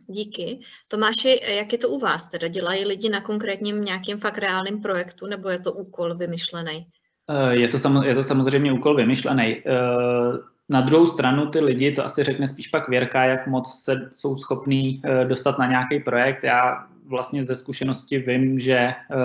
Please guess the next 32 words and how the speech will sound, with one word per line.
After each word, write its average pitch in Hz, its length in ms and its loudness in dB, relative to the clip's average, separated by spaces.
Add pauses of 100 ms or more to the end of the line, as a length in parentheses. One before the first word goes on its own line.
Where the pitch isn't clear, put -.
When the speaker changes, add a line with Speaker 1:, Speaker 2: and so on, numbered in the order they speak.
(600)
Speaker 2:
nebo 131 220 4
respektive 131 600 0
setkal 131 340 0
jsem 131 200 0
se, 131 460 0
eh, 127 300 0
s 113 100 -10
tím, 131 260 2
že 127 360 2 (120)
absolventi 131 560 0
té 139 140 -4
naší, 139 580 -2 (120)
eh, 123 260 0
akademie 131 680 2 (320)
se - 140 -6
pak 123 180 -2
dostali 131 360 0
do, 123 320 2 (140)
eh, 123 220 2 (120)
dostali 135 300 0
na 127 100 2
projekt 131 420 0
do 120 120 -4
banky, 139 460 0
kde, 120 220 -4 (100)
kde - 120 -10
jsem 131 220 0
byl 120 180 2
a 120 120 -4
právě 127 240 -4
jsem 127 380 -6 (300)
těm 127 320 0